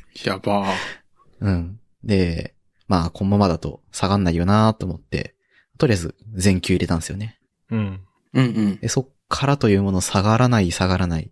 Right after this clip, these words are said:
Speaker 2: 昼、飯も食って、で、その時もまた、解熱剤入れたんだけど、全く効かなかった。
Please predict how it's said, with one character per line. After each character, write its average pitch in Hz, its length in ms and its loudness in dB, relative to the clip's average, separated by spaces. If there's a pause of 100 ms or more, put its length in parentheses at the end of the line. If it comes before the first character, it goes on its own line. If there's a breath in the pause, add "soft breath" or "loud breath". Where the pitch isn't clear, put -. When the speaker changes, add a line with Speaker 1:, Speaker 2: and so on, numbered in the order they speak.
Speaker 2:
昼、 123 760 4 (320)
飯 120 220 2
も 117 60 2
食 - 140 -6
っ - 20 -8
て、 - 420 -8 (520)
で、 123 100 -2
そ 127 160 0
の 117 80 0
時 123 180 0
も 87 100 0
ま 87 120 0
た、 85 240 -2 (260)
解 - 100 2
熱 92 200 0
剤 90 180 2
入 82 80 0
れ - 80 -2
た 87 140 -2
ん 82 60 -4
だ 80 80 -6
け - 100 -12
ど、 - 240 -10 (500 soft breath)
全 90 120 0 (200)
く - 100 -14
効 - 100 -16
か 98 120 0
な 90 80 0
か 85 80 -10
っ - 100 -14
た。 - 120 -16